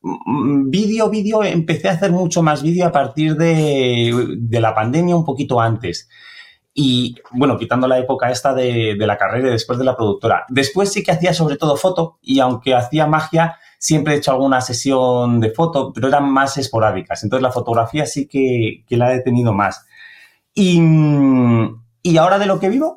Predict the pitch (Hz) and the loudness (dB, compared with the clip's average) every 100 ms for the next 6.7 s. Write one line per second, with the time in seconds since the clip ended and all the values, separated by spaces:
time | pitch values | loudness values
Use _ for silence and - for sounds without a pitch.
0 | - 180 160 - 139 135 127 120 113 117 | -4 -2 -2 -2 -2 0 0 0 -2 -2
1 | 127 123 120 117 113 113 123 131 131 156 | 0 0 0 0 0 -2 -2 2 2 2
2 | 165 120 107 131 151 156 208 - 294 - | 0 0 2 2 0 2 -2 -2 -8 -4
3 | 160 151 165 170 165 156 160 156 180 135 | -2 0 2 2 0 0 0 -2 -2 -2
4 | 147 190 196 123 123 117 113 - 135 127 | 0 -2 -4 -2 0 2 0 0 -2 0
5 | 147 170 180 - 117 104 101 95 95 107 | 0 0 0 -2 -2 0 -2 -2 -2 -4
6 | - 107 107 95 - - | -4 -2 0 -2 -6 -12